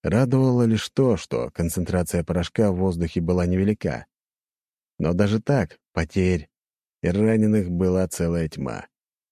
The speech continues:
Герцог лишь прошипел в ответ. Чуть ранее он и его люди нашли ту пещеру, где был сожжён порошок.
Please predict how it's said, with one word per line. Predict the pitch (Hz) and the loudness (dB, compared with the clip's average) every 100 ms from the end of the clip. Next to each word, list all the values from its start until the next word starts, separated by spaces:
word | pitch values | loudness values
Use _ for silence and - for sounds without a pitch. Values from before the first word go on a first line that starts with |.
| _ _ _ _ _ _ | _ _ _ _ _ _
Герцог | 80 107 139 - 139 | -2 0 0 0 0
лишь | 110 120 - | 2 0 0
прошипел | - 101 107 120 90 73 | -2 -2 0 0 0 0
в | |
ответ. | - 58 53 - _ _ _ _ _ _ | -6 -10 -12 -14 _ _ _ _ _ _
Чуть | - 95 | -6 -2
ранее | 92 95 95 92 92 | 0 2 2 2 2
он | 95 90 | 2 2
и | |
его | 87 85 | 2 0
люди | 85 95 87 | 0 0 0
нашли | 87 85 101 | -2 0 -2
ту | 92 80 | -2 -4
пещеру, | 85 - 123 113 82 | -6 -4 0 0 0
где | 76 82 | -2 -2
был | 85 78 | -2 -2
сожжён | - 82 90 78 | -4 -4 -2 -4
порошок. | - 92 - - - | -2 -4 -4 -8 -10